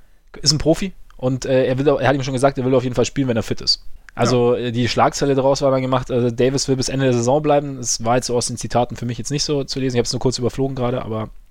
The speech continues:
Speaker 1: ähm, ja. Er wird auf jeden Fall, also, Gentry bleibt weiterhin positiv. So viel dazu.
Speaker 2: Sehr gut. Ich mein, das ist jetzt auch erst zwei Monate her oder so, als er gesagt hat, dass sie Anthony Davis nicht mal für Beyoncé traden würden.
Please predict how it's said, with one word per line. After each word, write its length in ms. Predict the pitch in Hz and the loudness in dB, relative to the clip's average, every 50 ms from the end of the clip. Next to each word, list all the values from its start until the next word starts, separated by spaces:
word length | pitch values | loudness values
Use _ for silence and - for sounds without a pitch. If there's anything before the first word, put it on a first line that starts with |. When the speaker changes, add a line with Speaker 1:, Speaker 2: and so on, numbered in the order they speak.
| - | -14
Speaker 1:
ähm, 280 | - 110 110 110 113 117 - - | -12 -12 -12 -12 -14 -18 -20 -18
ja. 140 | 120 - - - _ _ _ _ _ _ _ _ _ _ _ _ _ _ _ _ _ _ _ _ _ _ - | -18 -18 -18 -20 _ _ _ _ _ _ _ _ _ _ _ _ _ _ _ _ _ _ _ _ _ _ -6
Er 120 | 113 113 | -4 0
wird 100 | 120 135 | 2 2
auf 120 | 131 113 143 | 2 4 2
jeden 120 | 135 120 | 0 0
Fall, 220 | - 143 135 131 | 2 2 2 2
also, 460 | 123 117 117 123 117 113 117 117 113 - - - - | 2 0 -2 0 0 0 0 0 -2 -4 -10 -6 0
Gentry 280 | - 123 131 - 131 | 0 2 2 2 0
bleibt 340 | 117 120 120 120 123 - - | 2 2 2 2 2 0 0
weiterhin 260 | 120 113 113 120 110 | 0 0 2 0 -2
positiv. 500 | 101 113 110 101 98 - - 101 - - - - - - _ - | -2 -4 -4 -4 -6 -10 -12 -14 -16 -18 -20 -20 -20 -20 _ -16
So 100 | - 107 | -12 -10
viel 100 | 101 98 | -8 -8
dazu. 260 | 98 98 95 - - - - - - - - _ _ _ _ _ | -8 -8 -8 -10 -12 -14 -16 -20 -20 -20 -20 _ _ _ _ _
Speaker 2:
Sehr 200 | - - 170 202 | -8 -6 -6 -4
gut. 200 | 170 113 - - - - - - - - - - _ _ _ _ _ | -6 -6 -10 -12 -18 -20 -20 -20 -20 -20 -20 -20 _ _ _ _ _
Ich 100 | - 127 | -10 -4
mein, 280 | 123 123 123 127 120 113 - - | -2 0 0 0 -2 -4 -8 -14
das 160 | - 110 95 | -12 -10 -10
ist 120 | 110 113 110 | -8 -8 -8
jetzt 140 | 113 - - | -8 -8 -6
auch 180 | - 123 117 | -6 -6 -6
erst 200 | 117 113 - - | -6 -8 -10 -8
zwei 180 | - - 110 107 | -4 -2 0 0
Monate 400 | 107 110 113 120 117 110 117 113 | 0 0 0 0 0 -2 -4 -4
her 180 | 107 110 113 113 | -2 -2 0 0
oder 140 | 113 110 107 | -2 -2 -4
so, 280 | 110 113 113 113 110 | -4 -4 -4 -4 -4
als 160 | 110 110 - | -6 -6 -6
er 60 | 113 107 | -6 -6
gesagt 360 | 107 104 107 107 107 107 - | -4 -2 0 -2 -2 -2 -4
hat, 140 | 107 95 - | -10 -10 -10
dass 140 | 104 92 | -12 -10
sie 320 | - 110 107 107 107 104 107 | -6 -6 -4 -4 -4 -4 -4
Anthony 280 | 107 107 107 107 107 104 | -6 -6 -6 -8 -8 -6
Davis 260 | 107 107 110 107 104 | -4 -4 -4 -4 -4
nicht 140 | 113 107 101 | -6 -6 -6
mal 120 | 110 104 | -6 -6
für 100 | - 110 | -6 -6
Beyoncé 440 | 101 101 104 107 110 117 127 117 98 | -6 -4 -4 -2 -2 -4 -4 -6 -8
traden 280 | - - 101 95 98 95 | -6 -6 -8 -6 -6 -8
würden. 220 | 95 95 92 90 | -8 -10 -10 -12